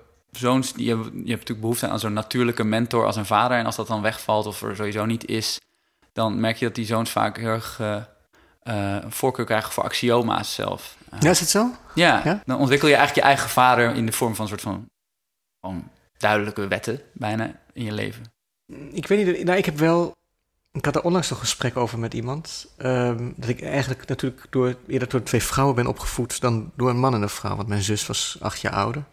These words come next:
Speaker 2: Dus een echt, een, een, misschien is dat ook de reden dat ik nooit zo goed ben geweest in van die mannenvriendschappen. Dus samen bier drinken of samen naar voetbal gaan of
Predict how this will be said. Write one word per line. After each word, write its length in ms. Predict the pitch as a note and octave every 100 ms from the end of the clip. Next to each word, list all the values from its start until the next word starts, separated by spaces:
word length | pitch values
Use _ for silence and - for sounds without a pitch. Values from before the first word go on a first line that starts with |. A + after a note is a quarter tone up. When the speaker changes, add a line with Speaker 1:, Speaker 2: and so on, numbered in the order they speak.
| _ _ _ _ _ _ _ _ -
Speaker 2:
Dus 220 | B2 -
een 80 | C3
echt, 280 | C3 - -
een, 180 | B2+ -
een, 260 | B2 A#2+
misschien 320 | - B2+ - D3+
is 80 | B2+
dat 100 | C3
ook 80 | A#2+
de 80 |
reden 200 | A#2 B2 B2
dat 80 | A#2
ik 60 | A2+
nooit 140 | B2
zo 100 | -
goed 160 | - B2+
ben 100 | A#2+
geweest 360 | - A2+ A2+
in 80 | A#2
van 140 | G#2+ A#2
die 80 |
mannenvriendschappen. 840 | G#2+ B2 B2 - G#2+ - G#2+ - -
Dus 320 | - - - - _ -
samen 420 | - A2 G#2+ G#2
bier 200 | A2+ A2+
drinken 340 | A2 A2+ A2
of 100 | A2 -
samen 240 | - A2
naar 100 | G#2
voetbal 340 | - A#2+ -
gaan 340 | A2 - A2+ A2+
of 240 | A2 -